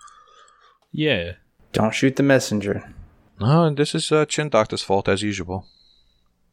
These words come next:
Speaker 1: Darn it, Chin.
Speaker 3: All right, Corey, what have you been playing?
Speaker 1: Let's get Shin over here. He'll help.
Speaker 3: <laughs>
Speaker 2: Well, I've
Speaker 1: Hmm, son
Speaker 2: as
Speaker 1: of a gun, it is
Speaker 2: well
Speaker 1: point and click.
Speaker 2: has been working on my R T D L, so I've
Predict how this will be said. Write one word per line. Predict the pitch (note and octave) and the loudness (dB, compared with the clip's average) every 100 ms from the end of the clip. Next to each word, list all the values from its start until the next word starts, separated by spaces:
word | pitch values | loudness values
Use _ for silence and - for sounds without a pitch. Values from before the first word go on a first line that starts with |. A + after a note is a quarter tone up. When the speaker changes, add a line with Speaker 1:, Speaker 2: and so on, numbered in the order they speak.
| _ | _
Speaker 1:
Darn | - D#3 F#3 | -4 0 0
it, | - | -4
Chin. | - B2+ B2 A2+ _ - | -6 -2 -4 -6 _ -8
Speaker 3:
All | A2 | -2
right, | B2+ | -2
Corey, | - A2 | 0 2
what | G#2+ A2+ | 4 4
have | A#2 | 2
you | A#2+ C3+ | 0 0
been | G2 | 0
playing? | F#2+ F#2 G2 | 0 -2 -2
Speaker 1:
Let's | C3 - | -4 -2
get | B2+ | -4
Shin | - - - G#2+ | -2 -2 0 0
over | G2 F#2+ | 0 -2
here. | F2+ G2+ G2 - | -2 -2 -4 -2
He'll | G2 | -2
help. | E2+ F2 - _ - - | -2 -6 -8 _ -16 -4
Speaker 3:
<laughs> | C3+ B2 - _ _ _ _ _ _ - | 0 0 -4 _ _ _ _ _ _ 2
Speaker 2:
Well, | D3+ F#3+ F#3+ F#3+ F#3 F3+ - - | 6 6 4 2 0 -2 -12 -2
I've | B2+ C3+ C3 | 2 4 2
Speaker 1:
Hmm, | A2+ A3+ | 2 2
son | A#2+ A#2+ | 4 2
Speaker 2:
as | |
Speaker 1:
of | C3 | 0
a | D3 | 0
gun, | D#3+ | 0
it | A#2 | 0
is | B2 | 2
Speaker 2:
well | A#2 A2+ A2+ | 6 6 6
Speaker 1:
point | A2 G2+ | 2 -4
and | - | -6
click. | _ - | _ -10
Speaker 2:
has | A#2+ A2+ G#2 | -4 -2 -4
been | G#2+ A2 G#2+ G#2+ G#2+ G#2+ - - _ - | -2 -2 0 -2 -2 -4 -10 -20 _ -14
working | - A#2 A#2 | -2 0 2
on | A2+ G#2+ | 0 2
my | G#2+ | 2
R | G#2 G#2 | 2 0
T | - | -2
D | G2+ G#2 | -2 2
L, | G#2 A2 | 2 4
so | A#2 | 2
I've | A2+ A#2 _ | 2 -2 _